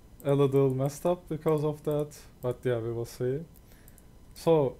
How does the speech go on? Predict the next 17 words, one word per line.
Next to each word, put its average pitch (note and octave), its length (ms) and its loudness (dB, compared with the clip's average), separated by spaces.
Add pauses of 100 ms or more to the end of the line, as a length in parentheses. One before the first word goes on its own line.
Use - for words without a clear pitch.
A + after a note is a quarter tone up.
(160)
first - 400 0
things E3+ 260 -4
first, C#3 540 -4 (1080)
let's C#3 260 -2
check - 380 -2
the C#3 420 2 (400)
quest. A#2+ 500 -4 (1600)
You C#3 180 0
put G#3 240 -4
a G3 100 4
hero. E3 480 2 (1000)
I B2+ 140 2
just B2+ 240 -2
selected B2+ 440 -2 (100)
the B2 240 0
only B2+ 320 -2
one A#2 220 -6